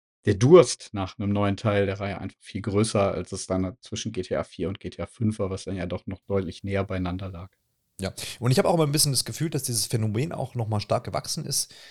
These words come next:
Speaker 2: äh, mit G T A Online, was ja mit Teil fünf dann letztendlich so ein bisschen in die, in
Speaker 1: Mhm.
Speaker 2: die, in den, in die Bahnen kam und ja auch bis heute noch erfolgreich läuft, weil es auch noch mal eine ganz andere, teils auch jüngere Zielgruppe, so wie ich das wahrnehme,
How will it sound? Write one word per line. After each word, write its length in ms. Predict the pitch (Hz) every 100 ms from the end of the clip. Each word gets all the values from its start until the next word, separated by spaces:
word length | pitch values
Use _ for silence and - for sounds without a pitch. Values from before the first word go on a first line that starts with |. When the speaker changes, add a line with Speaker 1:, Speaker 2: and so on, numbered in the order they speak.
| - -
Speaker 2:
äh, 300 | 110 101 101
mit 200 | 104 -
G 80 |
T 140 | 107 107
A 200 | 95 95
Online, 400 | 127 143 175 160
was 140 | 120
ja 80 | 110
mit 140 | 104
Teil 180 | - 104
fünf 300 | 98 127 165
dann 140 | - 131
letztendlich 340 | - 123 127
so 100 | -
ein 40 | 117
bisschen 240 | 120 127
in 100 | 107
die, 160 | 113 110
in 80 |
Speaker 1:
Mhm. 120 | 95 160
Speaker 2:
die, 120 | 208
in 140 | 104
den, 240 | 101 104 98
in 180 | - 98
die 100 | 92
Bahnen 420 | 95 110 117 -
kam 280 | 120 123 147
und 140 | 110
ja 80 | 107
auch 80 | 113
bis 200 | 104 -
heute 180 | 117 120
noch 100 | 98
erfolgreich 560 | 95 104 98 - 104
läuft, 340 | 101 123 - - - -
weil 120 | 87
es 100 | 95
auch 140 | 101 107
noch 100 | 98
mal 80 |
eine 120 | 98 98
ganz 220 | 104 -
andere, 420 | - 147 156 147
teils 280 | - 131 -
auch 160 | 110
jüngere 640 | 98 95 120 170 170 156 156
Zielgruppe, 540 | - 151 - 147 139
so 160 | 127 123
wie 60 |
ich 80 | 123
das 180 | - -
wahrnehme, 420 | 117 120 120 117